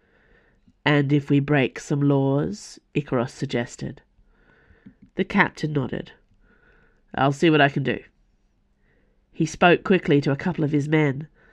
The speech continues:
and the crew moved around them, getting ready to undock the barge.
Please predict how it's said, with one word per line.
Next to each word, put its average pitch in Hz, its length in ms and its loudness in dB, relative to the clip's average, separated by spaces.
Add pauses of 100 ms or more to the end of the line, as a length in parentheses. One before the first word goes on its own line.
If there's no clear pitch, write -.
(280)
and 143 120 -4
the 151 60 4
crew 185 320 4
moved 160 300 2
around 156 320 4
them, 139 160 -2
getting 151 240 0
ready 147 180 2
to - 180 -4
undock 151 640 -2
the - 80 -4
barge. 135 720 -4